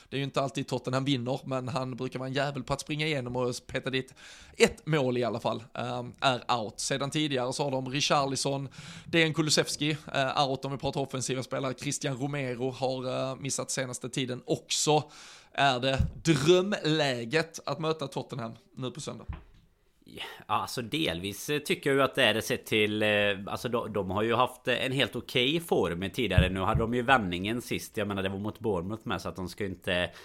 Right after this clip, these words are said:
Speaker 2: skulle ju inte varit i det läget som de var, men, eh,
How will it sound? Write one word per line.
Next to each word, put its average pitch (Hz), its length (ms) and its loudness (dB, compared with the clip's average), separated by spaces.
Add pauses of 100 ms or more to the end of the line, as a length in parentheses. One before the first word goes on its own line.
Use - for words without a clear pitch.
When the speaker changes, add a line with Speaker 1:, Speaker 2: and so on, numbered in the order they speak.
(140)
Speaker 2:
skulle 147 300 2
ju 127 80 6
inte 131 120 -2
varit 143 200 4
i 131 40 2
det 117 120 2
läget 107 380 2
som 98 140 -6
de 95 140 -2
var, 107 240 2
men, 107 380 0
eh, 101 220 -2